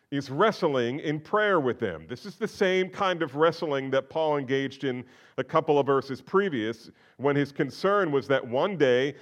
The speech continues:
he would stand before the Lord and present, hopefully, everyone he had ministered to, everyone he had led to Christ, everyone he had discipled. He hoped that one day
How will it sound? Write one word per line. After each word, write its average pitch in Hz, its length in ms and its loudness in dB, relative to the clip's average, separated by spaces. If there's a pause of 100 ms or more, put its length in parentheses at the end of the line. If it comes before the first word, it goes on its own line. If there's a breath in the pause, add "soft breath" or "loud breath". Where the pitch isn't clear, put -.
(200 loud breath)
he 190 300 -2
would 165 240 2
stand 147 520 0
before 151 420 2
the 147 80 2
Lord 123 480 2
and 139 320 0 (240 loud breath)
present, 160 1040 2 (680)
hopefully, 151 800 4 (540 soft breath)
everyone 180 760 8
he 160 360 2
had 135 280 0
ministered 151 560 4
to, 120 240 -2
everyone 185 480 4
he 165 200 2
had 135 120 4
led 165 400 6
to 208 120 2
Christ, 123 540 2
everyone 185 440 4
he 190 300 -2
had 180 120 4
discipled. 147 720 -2
He 175 200 -2
hoped 202 460 2 (280 loud breath)
that 110 180 -2
one 175 320 2
day 123 460 4